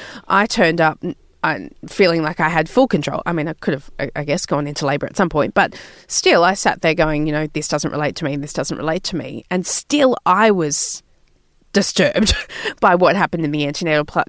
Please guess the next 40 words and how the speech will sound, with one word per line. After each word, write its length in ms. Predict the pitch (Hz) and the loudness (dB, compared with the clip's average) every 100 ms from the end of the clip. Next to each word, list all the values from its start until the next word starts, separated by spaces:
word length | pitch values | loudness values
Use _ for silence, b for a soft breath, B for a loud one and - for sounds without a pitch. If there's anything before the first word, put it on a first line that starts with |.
| - | -2
class 360 | 165 143 - | 0 0 -2
and 80 | - | 0
also 360 | 233 240 - 196 | 2 2 2 2
what 180 | 175 - | 2 0
other 200 | 180 175 | 0 -2
people 400 | 160 185 170 165 | -2 -4 -4 -4
wanted 320 | 156 147 147 - | -4 -4 -4 -4
to 140 | 185 | -6
throw 480 | - - 190 165 151 | -6 -4 2 4 4
out 300 | 151 147 - | 0 -2 -4
there 380 | 160 135 67 254 B B B | -6 -4 -6 -8 B B B
as 140 | 190 196 | -4 -2
information. 960 | 175 - 156 147 151 - 117 107 135 b b b b b b b - | -2 -2 -4 -2 -2 -4 -6 -8 -14 b b b b b b b -10
Because, 280 | 254 269 | -4 -4
you 100 | 285 | -2
know, 360 | 277 285 285 285 | -2 -2 -2 -4
people 320 | - 277 - | -6 -10 -8
like 220 | 254 240 | -8 -8
to 100 | - | -8
think 280 | 233 220 - | -6 -8 -6
that 140 | - - | -8 -4
they 200 | 202 202 | -4 -2
know 240 | 196 185 | -2 -2
best 480 | 180 170 175 - - | -2 -2 -4 -4 -2
and 300 | 156 151 156 _ - | -2 -2 -8 _ 0
their 200 | 180 175 | 2 2
way 280 | 156 160 160 | 2 0 0
is 180 | 151 - | -2 -4
the 100 | 147 | -4
best. 540 | 151 151 151 - - | 0 0 -2 -4 -2
And 260 | 147 139 151 - | -4 -4 -6 -2
then 140 | 190 | 0
we 180 | 185 151 | 0 -2
engage 500 | 175 156 156 160 - | -2 0 0 -2 -2
in 120 | 156 | -2
this 180 | 156 - | -2 -4
kind 240 | - 156 | -2 -2
of 80 | 151 | -2
mental 460 | 151 147 151 175 143 | -2 -2 -2 -4 -4
comparison, 880 | - 147 170 180 190 - - 151 | -8 -8 -2 0 0 0 -4 -6